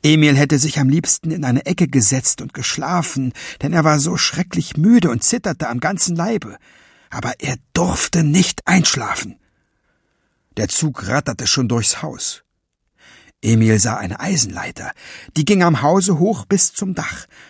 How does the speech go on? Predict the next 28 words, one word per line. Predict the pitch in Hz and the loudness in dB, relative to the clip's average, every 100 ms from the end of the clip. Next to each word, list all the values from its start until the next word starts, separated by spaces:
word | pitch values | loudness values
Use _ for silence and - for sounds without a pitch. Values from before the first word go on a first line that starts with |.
| - _ _ | -20 _ _
und | - | -6
er | 104 | -2
begann | 104 120 127 | 0 0 -2
zu | 117 | -4
klettern. | 131 156 - 80 - _ _ _ _ _ _ _ _ _ | -4 -4 -6 -16 -20 _ _ _ _ _ _ _ _ _
Zum | - 92 87 | -8 -6 2
Glück | 120 127 104 | 4 4 -2
war | 107 95 | -4 -4
er | 101 | -8
ein | - 98 | -6 -4
guter | 143 165 113 | -4 -4 -6
Turner. | - 156 113 - - - _ _ _ _ _ _ | -6 -4 -4 -6 -12 -14 _ _ _ _ _ _
Während | - 143 151 165 | 0 2 4 0
er | - 156 | -2 -4
kletterte, | 156 170 208 170 196 | 0 0 -2 -2 -2
zählte | 175 - 165 185 180 | 0 0 0 -2 -4
er | 156 | -6
die | 147 | -4
Stockwerke. | 139 - 170 - 92 90 - - _ _ _ _ _ _ | -4 -6 -8 -10 -10 -10 -14 -20 _ _ _ _ _ _
In | 147 | 4
der | 165 | 4
fünfzigsten | - 262 262 - - 170 - - 151 | 4 0 0 -2 0 2 0 -2 -4
Etage | 139 151 170 165 139 | -6 -2 0 0 0
wagte | 120 147 160 131 | 2 0 0 -6
er | 110 127 | -8 -8
es, | 127 - | -4 -2
sich | 139 123 | -2 -4
umzudrehen. | 170 170 - 110 82 92 85 78 | -2 0 0 -2 -6 -10 -10 -14